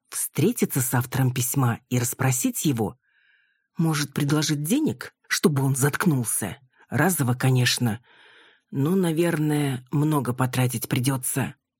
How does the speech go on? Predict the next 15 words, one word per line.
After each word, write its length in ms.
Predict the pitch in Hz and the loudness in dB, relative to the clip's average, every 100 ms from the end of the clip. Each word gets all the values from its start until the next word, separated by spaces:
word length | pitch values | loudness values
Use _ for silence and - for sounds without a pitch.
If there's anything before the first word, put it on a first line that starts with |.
| _ _ _ _ - | _ _ _ _ -10
Лауренсио 800 | 110 107 101 117 147 175 180 175 | -6 -6 -4 -2 -2 0 0 2
небрежно 540 | 151 123 127 123 127 | 0 0 0 0 0
пожал 300 | 131 123 120 | 0 0 0
плечами. 680 | - 127 - 131 120 113 - _ _ _ _ _ _ _ - | -2 -2 0 2 2 0 -6 _ _ _ _ _ _ _ -2
«Посмотрим. 680 | 123 - 156 135 127 120 110 _ _ _ _ - | -2 0 0 0 -2 -2 -4 _ _ _ _ -2
Плантация 640 | 147 139 139 135 - 135 | 0 2 0 -2 -2 -2
приносит 480 | 127 135 135 127 127 | 0 2 2 0 -2
хороший 440 | - 135 143 - | 0 0 2 0
доход. 440 | 127 120 127 123 - _ _ _ - | 0 0 0 -4 -6 _ _ _ -2
Родители 500 | 160 156 151 - 143 | 0 2 0 0 2
не 160 | 143 | 2
ограничивают 720 | 139 131 151 180 - 123 127 131 | 2 2 2 2 0 2 2 2
нас 180 | 127 | 0
в 100 | - | 0
тратах. 500 | - 131 127 127 - | 0 0 2 -2 -4